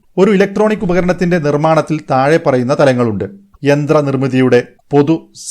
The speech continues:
സംഘാടനത്തിന്റെ രൂപരേഖ, ഘടകങ്ങളുടെ നിർമ്മാണത്തിന് സഹായിക്കുന്ന ചിത്രീകരണങ്ങൾ, ഡയഗ്രങ്ങൾ തുടങ്ങിയവ, ആവശ്യമായ ഘടകനിർമ്മിതികൾ, അവയുടെ നിർമ്മാണ രീതികൾ, ഇലക്ട്രോണിക് ചിപ്പുകളുടെ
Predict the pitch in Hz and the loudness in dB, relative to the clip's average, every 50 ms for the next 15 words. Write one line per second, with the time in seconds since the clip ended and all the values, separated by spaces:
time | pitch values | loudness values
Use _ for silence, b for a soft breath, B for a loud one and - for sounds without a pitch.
0 | - - - 143 131 131 135 135 117 135 151 156 151 156 156 147 139 - - 135 | -12 -8 -6 -4 -4 -2 -4 -2 2 4 4 4 6 4 2 2 0 -2 -4 -2
1 | 127 135 127 117 110 113 113 120 131 117 110 107 98 104 104 101 - - - - | 0 0 0 0 0 -2 0 2 2 2 2 2 0 -2 -4 -6 -8 -12 -18 -20
2 | _ - 117 139 147 156 156 170 170 175 170 156 160 147 135 131 127 135 143 143 | _ -4 2 2 4 4 4 2 2 2 2 2 2 0 0 0 -2 0 0 0
3 | 185 - - 139 131 127 - 135 123 123 127 127 120 110 - 127 123 123 120 - | 0 -2 -2 -4 -6 -4 -2 0 2 2 2 2 0 -2 -4 -6 -4 -4 -4 -6
4 | - _ - 127 110 - - - 143 147 143 131 127 113 107 107 101 104 104 104 | -8 _ -14 -14 -14 -10 -4 -2 0 2 4 4 2 2 0 -2 -6 -6 -6 -8
5 | 101 - _ _ _ _ _ _ _ _ _ 120 107 95 127 131 135 147 147 127 | -10 -14 _ _ _ _ _ _ _ _ _ -8 -2 2 2 4 4 4 2 0
6 | 131 123 117 107 104 113 - - - 190 185 165 151 139 127 120 110 101 104 98 | 0 -2 0 0 -2 -4 -6 -4 -2 0 2 2 2 2 2 0 0 0 -2 -4
7 | - - _ _ _ - 139 143 151 170 165 170 - 175 156 147 143 143 143 139 | -8 -12 _ _ _ -2 2 2 2 2 2 0 -2 -4 -2 0 0 2 2 0
8 | 143 - - - 131 104 117 123 120 135 135 143 135 123 120 113 113 117 104 107 | 0 -2 -8 -20 -8 -2 0 0 2 2 2 2 2 0 0 0 -2 -2 -2 -2
9 | 110 104 107 - - _ _ _ _ _ _ _ _ _ _ - 131 131 143 147 | -2 -2 -4 -6 -14 _ _ _ _ _ _ _ _ _ _ -4 0 2 2 4
10 | 143 147 143 123 123 120 127 135 143 143 147 143 135 123 110 113 113 120 107 117 | 4 2 2 0 0 -2 -2 0 2 2 4 4 2 0 0 -2 -2 -2 -2 -4
11 | 104 101 92 - - - _ _ _ _ _ 143 143 160 175 175 - 175 180 180 | -4 -4 -6 -10 -12 -20 _ _ _ _ _ -2 0 0 0 0 0 0 0 0
12 | 185 175 - - 156 - - 151 139 147 139 123 135 131 - | -2 -4 -6 -8 -8 -6 -4 0 2 2 2 2 0 -2 -2